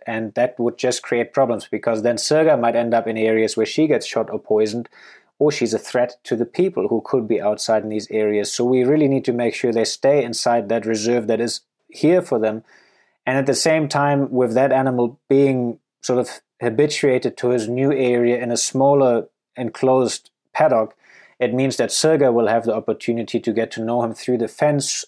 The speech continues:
slowly, and that is the idea. So Serga will be introduced to another lion if everything goes well, but first we're busy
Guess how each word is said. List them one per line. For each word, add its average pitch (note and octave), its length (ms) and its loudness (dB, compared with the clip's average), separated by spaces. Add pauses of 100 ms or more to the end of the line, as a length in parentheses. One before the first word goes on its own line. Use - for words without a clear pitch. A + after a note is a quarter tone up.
(120)
slowly, C3 640 2 (540)
and C#3 340 0
that D#3+ 160 4
is D3+ 140 0
the D#3+ 100 4
idea. C#3 600 2
So D#3 520 0 (240)
Serga F3 380 2
will F3 180 4
be D#3+ 160 2
introduced D3+ 640 2 (140)
to D3+ 100 2
another C3+ 280 2
lion C3 380 2
if A#2 140 -6
everything B2 400 0
goes A2+ 240 0
well, C#3+ 420 4 (320)
but B2 280 0
first C#3+ 440 0
we're A#2 160 2
busy A#2+ 520 0